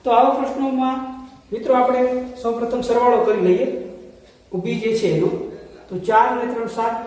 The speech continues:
સાત ને આઠ પંદર, પંદરનો પાંચડો વધી એક, એક, બે, ત્રણ ને ચાર એટલે કે પિસ્તાલીસ થાય છે. અહીંયા જોઈએ તો નવ ને પાંચ ચૌદ ને એક,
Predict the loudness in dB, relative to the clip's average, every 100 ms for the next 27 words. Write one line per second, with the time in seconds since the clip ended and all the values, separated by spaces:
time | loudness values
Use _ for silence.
0 | -12 -18 -20 -10 -4 -4 -2 -2 -2 -2
1 | -2 -2 -4 -6 -10 -14 -18 -20 -20 -20
2 | -20 -20 -20 -20 -10 -6 -4 -4 -4 -2
3 | 0 0 0 0 -2 -4 0 0 0 -6
4 | -8 -12 -2 0 0 0 0 2 0 2
5 | 2 2 2 2 0 -2 -4 -4 -6 -4
6 | -2 -2 -4 -4 -6 -6 -8 -14 -18 -10
7 | -10 -10 -16 -18 -20 -20 -20 -20 -20 -6
8 | 2 4 4 4 4 4 2 -2 -8 -14
9 | -18 -6 0 2 0 0 -2 -2 4 4
10 | 4 4 2 2 -2